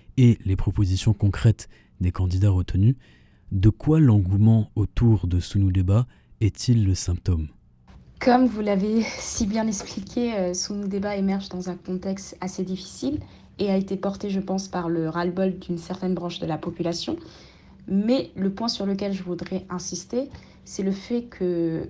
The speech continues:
Speaker 2: l'initiative citoyenne est majoritairement et essentiellement portée par les jeunes, ce qui en dit beaucoup sur l'état de la politique sénégalaise et de notre démocratie.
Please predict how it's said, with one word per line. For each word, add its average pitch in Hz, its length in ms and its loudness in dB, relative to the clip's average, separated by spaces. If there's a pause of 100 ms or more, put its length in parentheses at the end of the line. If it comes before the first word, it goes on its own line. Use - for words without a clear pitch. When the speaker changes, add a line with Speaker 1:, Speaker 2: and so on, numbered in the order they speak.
(160)
Speaker 2:
l'initiative 208 880 0
citoyenne 202 680 -4 (680)
est 269 180 0 (400)
majoritairement 196 920 -2
et - 200 -6
essentiellement 196 800 -4 (100)
portée 240 440 -4 (360)
par 220 140 0
les 220 140 0
jeunes, 175 240 0 (340)
ce - 140 -16
qui 214 200 -8
en 196 100 0
dit 190 180 -2
beaucoup 240 480 -4
sur 196 240 -4
l'état 202 320 0
de 185 120 -2
la 170 140 0
politique 196 720 -8
sénégalaise 196 920 -4
et - 100 -4
de 185 220 -2
notre 196 400 -4 (100)
démocratie. 196 720 -2